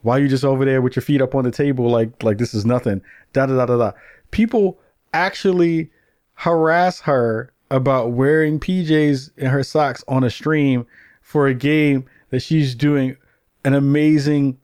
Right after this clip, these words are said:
amount of work on just because she's a woman who wasn't in some particular mode that the community felt like that she needed to be. That's one story. Back to Apex.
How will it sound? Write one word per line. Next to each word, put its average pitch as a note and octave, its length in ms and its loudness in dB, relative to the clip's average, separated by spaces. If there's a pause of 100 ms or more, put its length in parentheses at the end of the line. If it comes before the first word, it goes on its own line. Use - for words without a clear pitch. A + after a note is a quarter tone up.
amount C3+ 340 2
of A#2+ 120 -2
work D3 240 0
on A#2+ 380 0 (880)
just D#3+ 260 -2
because D#3 320 0
she's C#3 280 0
a C3 60 2
woman B2 260 0
who A2 360 0
wasn't A2 460 0
in A2 220 -2
some A2 420 -2
particular A#2+ 400 -2
mode G#2+ 300 2
that G#2 140 -4
the G#2+ 80 -8
community G2 320 -2
felt F#2+ 280 -8
like F#2+ 220 -6 (220)
that G2 140 -4
she - 120 -8
needed F#2+ 240 -4
to F2+ 80 -12
be. D#2+ 200 -14 (400)
That's E3+ 260 -2
one C3 220 0
story. - 380 -10 (540)
Back E3+ 200 0
to A#2 140 -4
Apex. - 460 -8